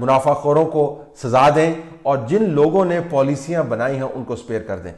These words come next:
अब आने वाले दिनों में, अ, ना सिर्फ इंतज़ार रहेगा कि जो बिजली, महंगी बिजली के ऊपर हाहाकार मची हुई है, इसका मंतकी नतीजा क्या निकलेगा, जो शुगर बैरन्स की गर्दन नापने की बात है,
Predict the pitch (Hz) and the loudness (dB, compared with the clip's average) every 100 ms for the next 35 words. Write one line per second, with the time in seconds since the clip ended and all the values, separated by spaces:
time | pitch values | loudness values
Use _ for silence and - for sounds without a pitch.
0 | - _ - 156 143 147 160 156 - - | -20 _ -2 0 2 4 4 2 -2 -4
1 | 135 175 175 165 139 139 143 151 - - | 2 4 4 2 0 -2 -4 -8 -12 -20
2 | _ _ 110 110 107 92 123 131 147 143 | _ _ -10 -6 -8 -2 0 0 0 -4
3 | 139 - 123 117 123 135 135 135 135 135 | -6 -10 -6 0 2 4 2 2 0 -4
4 | - - - - 139 131 120 123 107 131 | -8 -20 -16 -4 -2 -2 -2 -2 -2 -4
5 | 127 147 160 160 - - - - 127 147 | 0 2 2 0 -6 -14 -18 -4 0 2
6 | 151 135 131 143 147 139 120 120 127 123 | 0 -2 -4 -4 -4 -4 0 0 0 0
7 | 135 123 117 135 127 127 123 120 120 107 | -2 -2 -4 -6 -4 -4 -4 -4 -6 -6
8 | 120 127 135 131 120 135 135 120 117 120 | -6 -8 -8 -8 -6 -6 -2 -4 -4 -6
9 | 120 120 - - - _ _ 127 117 165 | -4 -6 -8 -16 -20 _ _ -10 0 2
10 | 185 151 151 160 160 - 127 131 147 143 | 4 6 6 6 0 -4 0 2 2 2
11 | 135 139 143 143 117 120 127 135 135 | 0 0 -6 -6 0 0 0 0 -2